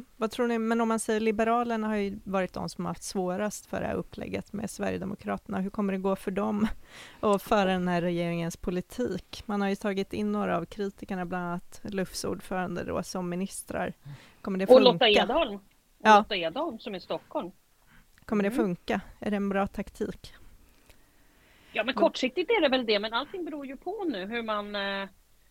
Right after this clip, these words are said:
Speaker 2: ska expediera Sverigedemokraternas politik. Och jag menar, det kommer att göra ont i Stockholm. Och de väljare som har röstat på, eh, eh, Liberalerna här i Stockholm har ju inte valt den här typen av,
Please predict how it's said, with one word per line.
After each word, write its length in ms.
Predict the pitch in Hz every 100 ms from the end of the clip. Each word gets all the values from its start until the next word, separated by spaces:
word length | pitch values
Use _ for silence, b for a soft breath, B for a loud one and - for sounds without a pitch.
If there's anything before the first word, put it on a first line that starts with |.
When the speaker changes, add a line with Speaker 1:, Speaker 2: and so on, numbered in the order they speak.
| -
Speaker 2:
ska 300 | - 226 208
expediera 1000 | 208 - - 190 185 196 320 320 294 269
Sverigedemokraternas 960 | - 208 160 156 151 - 139 139 135
politik. 600 | - 156 151 - 156 180 -
Och 100 | 185
jag 120 | 170
menar, 200 | 170 165
det 140 | 165
kommer 260 | - 320 392
att 80 | 285
göra 220 | 185 165
ont 280 | 240 359 294
i 40 |
Stockholm. 460 | - - - 175 175
Och 120 | 202
de 340 | 196 208 294
väljare 520 | 370 294 214 202 208 202
som 200 | 202 196
har 120 | 185
röstat 420 | 180 - 180 -
på, 80 | 202
eh, 60 |
eh, 640 | 180 - - 175 - 190 185
Liberalerna 580 | 190 185 147 208 240 214
här 160 | 175 175
i 20 | -
Stockholm 420 | 165 - - 233 b b b b _
har 140 | 220 208
ju 180 | 196
inte 360 | 190 196 156 302
valt 400 | 233 165 160 - -
den 200 | - 196
här 140 | 180 294
typen 420 | - 165 - 151
av, 260 | 156 156